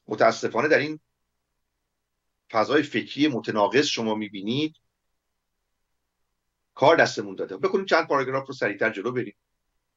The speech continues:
در سال سی و دو سرلوحه اصلاحات اجتماعی ما ترویج شعائر دین مبین اسلام و تحکیم مبانی مذهبی است.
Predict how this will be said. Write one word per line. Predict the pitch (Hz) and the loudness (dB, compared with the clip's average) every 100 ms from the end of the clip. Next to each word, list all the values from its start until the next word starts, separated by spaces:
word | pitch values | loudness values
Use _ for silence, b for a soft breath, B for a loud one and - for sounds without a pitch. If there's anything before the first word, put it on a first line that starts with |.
| - | 0
در | 127 117 | 4 4
سال | - 131 127 123 _ | 4 4 4 -2 _
سی | - 117 | -10 -2
و | 101 | -2
دو | 104 101 - | 0 -4 -6
سرلوحه | - 156 170 170 165 233 | -2 2 4 2 2 4
اصلاحات | 202 - 165 185 220 | 2 2 0 2 2
اجتماعی | 196 143 - 151 143 135 175 185 | 0 0 -2 0 0 -2 0 0
ما | 143 151 165 165 _ _ _ _ _ _ | 4 4 2 -2 _ _ _ _ _ _
ترویج | - 147 151 202 196 | 2 4 2 -4 -6
شعائر | - 147 147 131 | -2 0 2 0
دین | 165 156 170 165 | -2 -4 -4 -4
مبین | 143 127 180 190 | -2 -4 -2 2
اسلام | 151 147 151 147 147 143 _ | 2 2 4 6 6 2 _
و | - | -4
تحکیم | 131 139 117 - 175 165 | -2 -2 -4 -6 -4 -2
مبانی | 147 131 123 127 127 160 | 2 4 4 4 2 -2
مذهبی | 160 117 - 98 87 | 0 0 -2 -6 -6
است. | - - - | -10 -16 -18